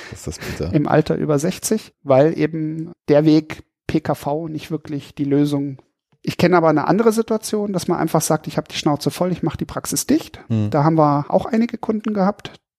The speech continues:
Speaker 2: die waren alle meistens schon über fünfundsechzig und haben dann gesagt, „Naja, dann halt nicht.“ Die haben aber auch fast alle durch die Bank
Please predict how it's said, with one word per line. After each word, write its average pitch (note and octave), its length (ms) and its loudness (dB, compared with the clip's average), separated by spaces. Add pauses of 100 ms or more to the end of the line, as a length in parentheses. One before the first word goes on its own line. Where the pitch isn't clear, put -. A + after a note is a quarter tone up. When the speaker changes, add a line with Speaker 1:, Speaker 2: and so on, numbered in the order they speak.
Speaker 2:
die D#3 160 0
waren D3+ 180 4
alle D3 160 2
meistens D#3 720 -2
schon D3+ 240 -4
über D3+ 180 -2
fünfundsechzig D#3+ 800 -4 (140)
und D3+ 160 0
haben D#3 200 2
dann D#3 180 2
gesagt, C#3+ 460 0 (840)
„Naja, D#3 200 8
dann D3 180 4
halt C#3 180 4
nicht.“ - 300 0 (240)
Die D3 100 4
haben D#3+ 120 4
aber D#3 200 4
auch C#3+ 140 2
fast - 300 -2
alle F#3+ 180 4
durch F3 200 0
die F3 100 -6
Bank E3 320 -4